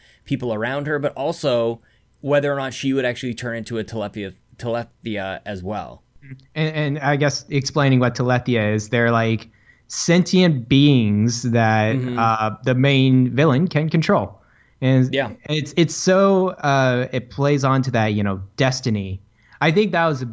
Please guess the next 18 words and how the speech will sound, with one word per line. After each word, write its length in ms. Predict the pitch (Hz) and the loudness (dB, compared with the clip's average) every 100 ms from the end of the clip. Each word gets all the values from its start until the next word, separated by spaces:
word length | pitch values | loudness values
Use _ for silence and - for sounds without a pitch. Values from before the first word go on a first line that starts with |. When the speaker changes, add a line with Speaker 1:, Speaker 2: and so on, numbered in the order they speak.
| 117 | -6
Speaker 2:
major 560 | 127 131 139 135 123 | -4 -2 -2 -2 -4
theme 340 | 113 120 117 113 | -6 -4 -2 -2
at 180 | 101 | -2
the 160 | 104 107 | -4 -2
end, 200 | 104 92 | -2 -4
right? 320 | 92 98 107 | -4 -2 0
Is, 200 | 113 107 110 | 0 0 2
like, 300 | 104 104 113 | 4 4 2
Speaker 1:
Right. 260 | 110 101 - - | -2 -4 -10 -2
Speaker 2:
how 100 | 175 | 4
much 320 | 226 214 - | 6 4 0
does 220 | 165 131 - | 0 -2 0
fate 320 | 135 131 127 | 0 2 0
really, 720 | 117 117 120 117 113 110 104 104 - | -2 0 0 0 0 0 -2 -8 -8
um, 460 | 107 104 104 101 101 | -2 0 0 -2 -2
decide 480 | - 127 123 107 120 | -2 0 2 2 0
for 120 | - 110 | -2 -8
you? 360 | 95 107 117 | -8 -10 -10